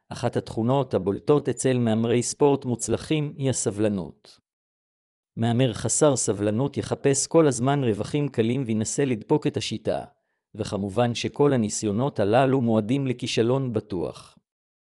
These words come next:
מהמר סבלן וקר רוח יודע לזהות את הצ'אנס המתאים ולהבין מתי כדאי להיכנס בגדול ומתי כדאי להתקפל. הסבלנות היא תכונה חשובה ביותר שמאפשרת הצלחה משמעותית. למידה.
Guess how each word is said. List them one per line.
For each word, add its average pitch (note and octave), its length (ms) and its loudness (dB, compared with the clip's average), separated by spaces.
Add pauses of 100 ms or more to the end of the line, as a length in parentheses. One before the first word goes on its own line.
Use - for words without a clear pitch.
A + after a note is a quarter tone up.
(340)
מהמר A2 440 0
סבלן G#2+ 560 0
וקר A2+ 280 4
רוח A#2 380 4
יודע A2+ 320 4
לזהות B2 440 2
את C3 120 -2
הצ'אנס C3 440 -2
המתאים B2 380 -2
ולהבין B2 440 2
מתי C#3 460 0
כדאי C3 340 2
להיכנס B2 540 0
בגדול A2+ 500 2
ומתי C#3+ 480 2
כדאי B2+ 340 2
להתקפל. F2 720 -4 (1040)
הסבלנות G#2+ 760 0
היא A2 120 -4
תכונה B2+ 400 0
חשובה A2+ 520 0
ביותר A#2 460 4
שמאפשרת A#2+ 720 0
הצלחה B2 440 0
משמעותית. G#2+ 920 -4 (960)
למידה. G2 560 0